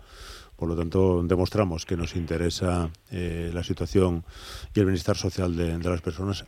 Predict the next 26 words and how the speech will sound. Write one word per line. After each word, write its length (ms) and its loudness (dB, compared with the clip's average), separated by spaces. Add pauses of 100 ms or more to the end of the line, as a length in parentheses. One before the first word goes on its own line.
antes 600 0
que 100 -8
lo 160 -6
que 120 -4
es, 100 -4 (120)
eh, 300 -4
el 160 2
interno 400 0
de 80 -2
una 120 -2
organización. 500 0
Por 100 -6
lo 60 -6
tanto, 340 -4 (400)
creo 220 -2
que, 200 -6
bueno, 220 -8
somos 320 -8
una 100 -4
organización 720 -2 (460)
que, 120 2
por 160 -2
suerte, 380 -2
estamos 340 -4
demostrando 600 0
que, 320 -4